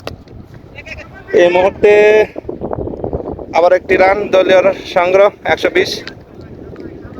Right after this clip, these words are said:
পরের বল প্রস্তুত ব্যাটসম্যান ফারুক ভাই।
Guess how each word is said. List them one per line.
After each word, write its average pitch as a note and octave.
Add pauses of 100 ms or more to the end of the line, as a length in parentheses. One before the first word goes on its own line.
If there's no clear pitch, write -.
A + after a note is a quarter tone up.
(3250)
পরের D3
বল E3
প্রস্তুত E3+
ব্যাটসম্যান E3+
ফারুক D#3
ভাই। G3